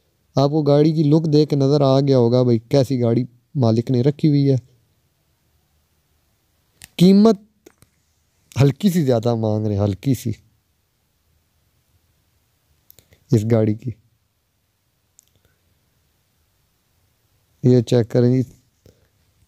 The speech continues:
साइड व्यू गाड़ी का आप देख लें, ये चेक करें। अभी डिग्गी condition आपको दिखाते हैं, डिग्गी पे आपको क्या क्या मिल रहा है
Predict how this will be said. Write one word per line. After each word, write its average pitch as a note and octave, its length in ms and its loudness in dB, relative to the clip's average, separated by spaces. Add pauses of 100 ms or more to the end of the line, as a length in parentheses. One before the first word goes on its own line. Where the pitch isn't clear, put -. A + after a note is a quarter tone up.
साइड B2+ 300 0
व्यू B2+ 200 -2
गाड़ी B2 280 0
का B2+ 100 0
आप A#2 80 0
देख A#2 320 -2
लें, A#2+ 200 -2 (2750)
ये A2 100 2
चेक G#2+ 240 -4
करें। C3 260 -2 (1900)
अभी C#3 160 4
डिग्गी D#3 340 -2
condition F3 380 2
आपको D3 200 0
दिखाते C3+ 380 -2
हैं, C#3+ 120 0
डिग्गी B2+ 240 0
पे D3 140 -2
आपको C3+ 220 0
क्या C3 160 0
क्या B2+ 140 0
मिल A#2+ 180 0
रहा A#2+ 160 2
है - 200 -10